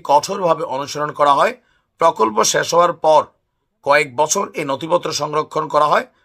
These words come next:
প্রয়োজনে পুনর্নিরীক্ষণ করা হয়। তার মানে, বাংলাদেশ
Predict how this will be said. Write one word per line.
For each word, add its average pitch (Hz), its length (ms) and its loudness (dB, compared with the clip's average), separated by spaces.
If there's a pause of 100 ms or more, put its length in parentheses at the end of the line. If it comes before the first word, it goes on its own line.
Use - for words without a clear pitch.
(160)
প্রয়োজনে 156 440 2
পুনর্নিরীক্ষণ 180 680 -4
করা 117 220 -2
হয়। 123 120 -4
তার 143 140 2
মানে, 185 280 2 (520)
বাংলাদেশ 180 460 0